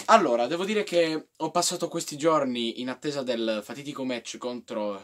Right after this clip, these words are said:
eh, i genovesi molto male, nel senso che,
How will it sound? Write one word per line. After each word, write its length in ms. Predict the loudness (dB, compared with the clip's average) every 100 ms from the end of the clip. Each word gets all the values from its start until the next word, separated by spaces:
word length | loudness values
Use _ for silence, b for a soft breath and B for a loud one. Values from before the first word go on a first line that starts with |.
| -14
eh, 220 | -12 -10 -10
i 100 | -8
genovesi 960 | -4 0 2 2 0 -2 -4 -4 -8 _ _ -20 -12
molto 460 | -2 2 2 0 -4
male, 460 | -4 -4 -4 -2 -2
nel 140 | -4
senso 280 | -8 -10 -10
che, 360 | -4 -4 -4